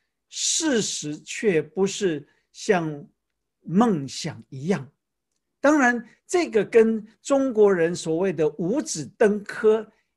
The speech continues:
也差不多。但是我们都知道，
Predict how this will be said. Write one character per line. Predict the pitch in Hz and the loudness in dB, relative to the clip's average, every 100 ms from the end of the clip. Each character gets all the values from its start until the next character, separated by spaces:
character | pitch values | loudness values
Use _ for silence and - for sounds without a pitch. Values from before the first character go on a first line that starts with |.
| _ | _
也 | 165 147 110 | -6 -6 -6
差 | - - 190 | -14 -12 -14
不 | 151 160 | -12 -6
多。 | 156 165 156 - _ _ _ _ _ _ _ _ | -2 -2 -4 -12 _ _ _ _ _ _ _ _
但 | - 226 | 2 2
是 | 196 196 - | 4 2 0
我 | - 190 | 4 4
们 | 160 175 | 4 -2
都 | 165 202 190 196 | 2 4 4 2
知 | 190 - 196 175 175 | -2 -6 -6 -6 -8
道， | - 165 127 - | -8 -8 -8 -16